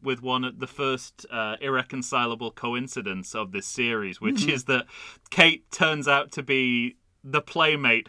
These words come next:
Speaker 1: who is on
Speaker 2: That's on his
Speaker 1: Bert's
Speaker 2: wall, or, yeah.
Speaker 1: wall back in Nevada.
Speaker 2: <laughs>
Speaker 1: Um, which again, you know, you, this is the only stuff that happens in sequels. These people meet under the strangest circumstances.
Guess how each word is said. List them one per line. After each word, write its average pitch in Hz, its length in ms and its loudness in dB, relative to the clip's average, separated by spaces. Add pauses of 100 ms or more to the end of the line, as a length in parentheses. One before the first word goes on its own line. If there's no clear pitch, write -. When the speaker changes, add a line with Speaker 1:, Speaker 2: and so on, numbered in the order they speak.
Speaker 1:
who 127 140 2
is 123 120 0
on 127 200 2
Speaker 2:
That's 185 340 4
on 185 160 8
his 339 160 4
Speaker 1:
Bert's 151 540 6
Speaker 2:
wall, 131 60 0
or, 127 260 2
yeah. 180 280 8
Speaker 1:
wall 196 240 0 (600)
back 202 240 8
in 190 100 8
Nevada. 180 800 2
Speaker 2:
<laughs> - 560 -2
Speaker 1:
Um, 156 760 -2 (440)
which 170 200 -6
again, 151 580 0
you 139 140 -4
know, 127 360 -2
you, 131 320 -8 (200)
this 147 240 -8
is 143 120 -14
the 147 80 -4
only 165 280 0
stuff 151 340 -2
that 139 120 -6
happens 139 400 -2
in 123 100 -6
sequels. 113 640 -8
These 113 240 -12
people 135 320 -8
meet 127 300 -6
under 120 240 -6
the 107 120 -10
strangest 127 580 -4
circumstances. 95 1080 -10